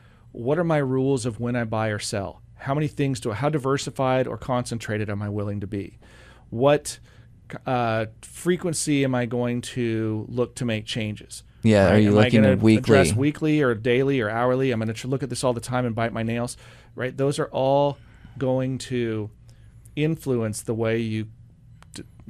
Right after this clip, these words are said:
Speaker 1: design and, and manage an investment strategy.
Speaker 2: I wonder how many, um, less mistakes people would make if they,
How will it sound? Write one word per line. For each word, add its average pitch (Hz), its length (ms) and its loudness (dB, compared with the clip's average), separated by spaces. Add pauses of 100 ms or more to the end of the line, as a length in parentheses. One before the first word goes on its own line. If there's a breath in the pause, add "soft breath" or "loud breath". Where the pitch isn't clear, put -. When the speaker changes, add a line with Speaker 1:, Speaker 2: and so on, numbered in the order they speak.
(100)
Speaker 1:
design 123 480 -2
and, 104 260 -6
and 113 140 -8
manage 117 380 -6
an 95 40 -8
investment 123 380 -6
strategy. - 340 -10
Speaker 2:
I - 40 -2
wonder 123 520 6
how 120 200 6
many, 113 540 4
um, 85 340 2
less 107 320 4
mistakes 92 360 0
people 95 300 0
would 87 180 4
make 85 260 0
if - 180 0
they, 90 340 0